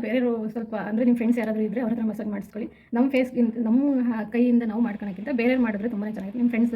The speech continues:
ನಿಮ್ ಅಕ್ಕ ತಂಗಿರು ಯಾರಾದ್ರೂ ಇದ್ರೆ ನೀವು ಮಾಡಿಸ್ಕೋಬೋದು. ನೋಡಿ, ಈ ಥರ ಮಸಾಜ್ ಕೊಟ್ರೆ ಇನ್ನೂ ಚೆನ್ನಾಗಾಗುತ್ತೆ.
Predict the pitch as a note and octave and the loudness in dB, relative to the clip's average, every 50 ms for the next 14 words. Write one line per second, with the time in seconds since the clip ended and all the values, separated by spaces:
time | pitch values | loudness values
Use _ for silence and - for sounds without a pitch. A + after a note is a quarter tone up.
0 | G#3+ G#3 G3 F#3+ G3+ G3 G3 G3 G3 F#3+ F#3 F#3 F3+ F#3 F#3 G3 A3+ G#3+ G#3 G3+ | -2 -2 -4 -6 -6 -8 -6 -6 -6 -6 -6 -6 -8 -8 -8 -2 -2 0 0 0
1 | F3+ F#3 F#3 - - F#3+ F#3 F#3 G#3 A#3+ - - - - - _ _ - - - | -2 -2 -4 -4 -6 -6 -4 -4 -6 -8 -10 -14 -20 -20 -20 _ _ -20 -20 -20
2 | - - - - - - - - _ _ _ - - - - - - - - - | -20 -20 -20 -20 -20 -20 -20 -20 _ _ _ -20 -20 -20 -20 -20 -20 -20 -20 -20
3 | - - - - _ - _ _ _ _ _ - D4 B3 A#3 A#3+ B3 - - - | -20 -20 -20 -20 _ -20 _ _ _ _ _ -8 -6 -4 -2 -2 -2 -4 -6 -14
4 | - - - _ _ _ _ _ _ _ _ _ _ _ _ - _ _ _ _ | -20 -20 -20 _ _ _ _ _ _ _ _ _ _ _ _ -20 _ _ _ _
5 | _ _ _ _ _ _ - _ - - - - - - - _ _ _ _ _ | _ _ _ _ _ _ -20 _ -20 -20 -20 -20 -20 -20 -20 _ _ _ _ _
6 | _ _ _ _ _ _ _ _ _ _ _ _ - _ _ _ _ _ _ _ | _ _ _ _ _ _ _ _ _ _ _ _ -20 _ _ _ _ _ _ _
7 | _ _ _ - - - - - - - - - - - - _ - - - - | _ _ _ -20 -20 -20 -20 -20 -20 -20 -20 -20 -20 -20 -20 _ -20 -20 -20 -20
8 | _ _ _ - - - - - - _ C4+ A#3+ - C4+ C4 B3 A#3+ A#3+ B3+ B3+ | _ _ _ -20 -20 -20 -20 -20 -10 _ -8 -6 -2 2 4 4 4 4 2 0
9 | B3+ B3+ A3+ - A3+ G#3+ G#3 G#3 G#3+ A3 A3 G3+ G3+ G3+ G3 G3+ G3 - - | 0 -2 -8 -6 -6 -6 -4 -4 -4 -4 -4 -6 -6 -6 -8 -8 -8 -8 -8